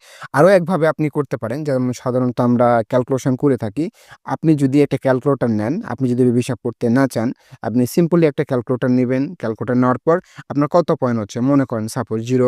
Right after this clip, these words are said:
পয়েন্ট, ধরেন মনে করেন বারো দিয়ে যদি আপনি এরকম ধরনের গুণ দেন, তাহলে আপনি গুণ দেবেন কতর সাথে? একশোর সাথে, কারণ আমরা জানি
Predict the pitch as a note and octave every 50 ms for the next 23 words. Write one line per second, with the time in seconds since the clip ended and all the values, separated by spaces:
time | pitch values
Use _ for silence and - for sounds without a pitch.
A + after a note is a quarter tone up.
0 | B2 G#2+ - C3 A#2+ A#2+ A#2+ A#2 A#2 A2 - - _ _ _ _ _ - A#2+ A#2+
1 | B2 C3 B2+ B2+ B2 B2 A#2+ A#2 B2 B2 B2 A#2+ A#2 A#2 A#2 A2+ A#2+ A#2+ A#2 A2+
2 | A#2+ A#2 A2+ A#2+ A2+ A#2+ A2+ - A#2+ A#2+ A#2 A#2 B2+ B2+ B2 C3+ C3 B2 B2+ B2+
3 | B2+ C3 C#3+ D3 B2+ A2+ G2 F#2+ F#2 - - _ _ _ _ _ _ _ _ _
4 | - A#2 A#2+ B2 A#2 - B2+ C3 C3 B2+ C#3 C#3+ C#3 C3+ C#3+ C#3+ D3 D3 - C#3+
5 | C#3 C#3 - - D#3 - - G#3 C4+ - _ _ _ _ _ _ _ _ _ _
6 | - - A#2 G#2+ - - - - A2 - - - E2+ - G#2+ - B2 A#2+ A#2+ A#2+
7 | B2 B2 A#2+ C3 C#3 D#3